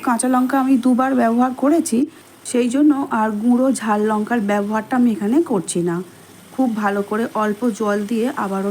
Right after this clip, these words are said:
নাড়াচাড়া করে নিচ্ছি। এখন এখানে দিয়ে দেব হাফ চামচেরও কম নুন।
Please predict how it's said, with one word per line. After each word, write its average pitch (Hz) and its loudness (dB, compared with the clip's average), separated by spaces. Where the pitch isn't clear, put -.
নাড়াচাড়া 196 -4
করে 202 -2
নিচ্ছি। 202 -4
এখন 269 0
এখানে 285 4
দিয়ে 247 4
দেব 247 0
হাফ 226 -2
চামচেরও 277 2
কম 226 2
নুন। 208 4